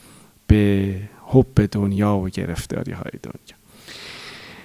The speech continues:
انشاءالله هر چه زودتر زیارت امیرالمؤمنین در نجف روزیمون بشه. خیلی خوب، بریم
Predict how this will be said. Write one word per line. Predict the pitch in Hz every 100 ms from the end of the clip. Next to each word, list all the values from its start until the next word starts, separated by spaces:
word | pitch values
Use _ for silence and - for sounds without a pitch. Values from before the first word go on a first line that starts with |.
| - _
انشاءالله | - 160 143 147 139 135 127 117 131 131 127 120
هر | 113 143 160
چه | 139 -
زودتر | 120 - 110 - - 117
زیارت | 104 92 104 95 95 98
امیرالمؤمنین | 107 98 95 95 92 98 95 101
در | 98 98
نجف | 95 98 101 131 147 -
روزیمون | 104 90 87 82 85
بشه. | 90 - -
خیلی | - 120 147 147 131
خوب، | 120 123 120 113 107 -
بریم | 147 151 151 143 131